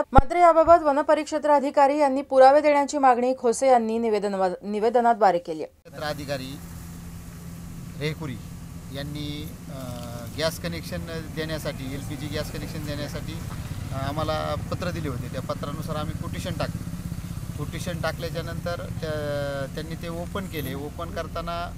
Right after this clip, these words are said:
Speaker 2: जामखेड तालुक्यातील तीन एजन्सी होत्या, तीन एजन्सीने टाकले आणि कर्जत तालुक्यातल्या तीन एजन्सी, एजन्सीने टाकले. त्यांनी ज-, सहा एजन्सीने एकत्र टाकले.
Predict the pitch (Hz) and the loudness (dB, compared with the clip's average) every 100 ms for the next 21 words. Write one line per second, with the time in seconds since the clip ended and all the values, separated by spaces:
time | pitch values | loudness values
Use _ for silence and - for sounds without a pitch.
0 | - 156 160 - 185 185 185 180 180 196 | -6 -4 -4 -4 -4 -4 -4 -6 -8 -8
1 | 175 202 196 180 175 156 127 113 - - | -8 -8 -8 -8 -8 -8 -8 -8 -10 -10
2 | - - - - - - 175 - 175 185 | -12 -10 -10 -10 -12 -10 -12 -10 -8 -6
3 | 185 185 180 180 160 156 143 135 139 147 | -6 -6 -6 -6 -4 -4 -4 -6 -6 -8
4 | 143 165 170 156 175 170 175 185 185 180 | -8 -8 -8 -6 -6 -4 -8 -6 -4 -2
5 | 175 170 170 196 185 165 160 143 123 139 | -2 -4 -6 -8 -8 -8 -8 -10 -10 -8
6 | 135 139 160 156 143 127 117 - - - | -8 -8 -8 -8 -8 -8 -10 -10 -12 -12
7 | - - - - 147 170 185 196 180 165 | -12 -12 -12 -10 -8 -8 -8 -8 -6 -4
8 | 160 151 143 135 131 131 127 - 175 185 | -2 -2 -2 -2 -4 -6 -6 -4 -2 -4
9 | 180 185 185 185 180 202 175 170 147 | -6 -10 -8 -8 -8 -8 -6 -6 -6